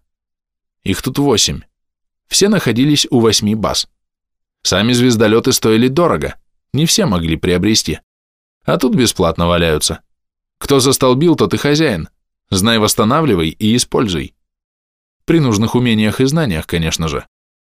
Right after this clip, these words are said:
Это и привлекло новичков. Даже сейчас ажиотаж не спадал, хотя все сливки из легкодоступных кораблей сняли. Сейчас снимали верхние корпуса, чтобы добраться до нижних.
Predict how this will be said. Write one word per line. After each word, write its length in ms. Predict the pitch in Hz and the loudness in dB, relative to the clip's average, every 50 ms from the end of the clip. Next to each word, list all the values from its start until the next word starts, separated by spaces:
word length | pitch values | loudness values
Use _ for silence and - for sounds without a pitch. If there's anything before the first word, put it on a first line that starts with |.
| _ _ _ _ - | _ _ _ _ -6
Это 240 | - 90 85 - 101 | -4 -4 -2 0 0
и 80 | 120 143 | 0 0
привлекло 560 | - 185 185 175 156 123 98 - - 85 85 | 2 2 0 2 2 0 0 0 0 0 0
новичков. 580 | 85 87 90 101 101 - - - - - - - _ _ _ _ _ _ _ _ _ _ _ _ - | 2 0 0 0 -2 -2 -4 -4 -4 -4 -6 -14 _ _ _ _ _ _ _ _ _ _ _ _ -6
Даже 300 | 78 85 92 95 107 110 | -2 0 2 2 2 2
сейчас 400 | - 123 123 - 170 170 143 - | 0 0 0 0 0 0 2 2
ажиотаж 500 | 95 82 90 90 87 - 101 87 - - | 0 2 2 2 2 2 0 -2 0 0
не 100 | 90 85 | -2 -2
спадал, 440 | - - 85 82 85 98 123 143 - _ _ | -2 -2 -2 0 0 0 0 0 -2 _ _
хотя 320 | - - 98 87 - 98 90 | -6 -2 -2 0 0 0 0
все 180 | - - 101 | 0 0 0
сливки 340 | 90 - 175 202 196 - - | 0 0 0 0 -2 0 -2
из 120 | 90 85 87 | -2 0 0
легкодоступных 760 | 92 87 - - 95 98 92 - - 104 - 107 98 - | 0 -2 -2 -2 0 0 0 0 -2 -4 -2 -2 -4 -4
кораблей 400 | - - 90 90 87 87 90 101 | -2 -2 -2 0 0 2 0 0
сняли. 400 | 110 - - 160 135 90 67 - - _ _ _ _ _ _ _ _ _ _ _ | 0 0 -2 -2 -2 -4 -6 -10 -14 _ _ _ _ _ _ _ _ _ _ _
Сейчас 420 | - - 123 110 - 139 127 110 | -4 -2 0 2 2 2 2 2
снимали 420 | - - 120 120 120 120 117 110 107 | 0 0 0 0 0 0 0 0 2
верхние 460 | 104 107 110 - - - 101 95 92 | 2 2 0 0 0 -2 -2 -2 0
корпуса, 460 | - 98 87 85 98 95 - 147 160 | 0 -2 -2 0 0 0 2 2 0
чтобы 240 | 151 - 123 107 110 | 0 0 0 0 0
добраться 380 | 101 98 95 95 92 90 - 101 | 0 2 2 2 0 0 0 0
до 120 | 107 120 | 0 0
нижних. 440 | 151 160 135 95 82 67 - - | 0 0 0 -2 -2 -4 -8 -10